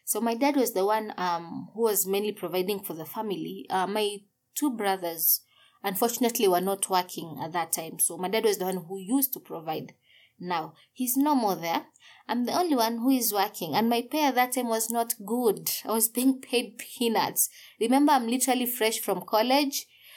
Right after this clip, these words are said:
from the university. I think it was around my one year of working. So,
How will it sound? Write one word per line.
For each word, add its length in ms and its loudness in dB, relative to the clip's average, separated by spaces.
from 160 -2
the 80 6
university. 560 2
I 120 2
think 220 2
it 40 2
was 100 2
around 480 4
my 220 4
one 280 4
year 140 2
of 160 0
working. 520 2
So, 560 2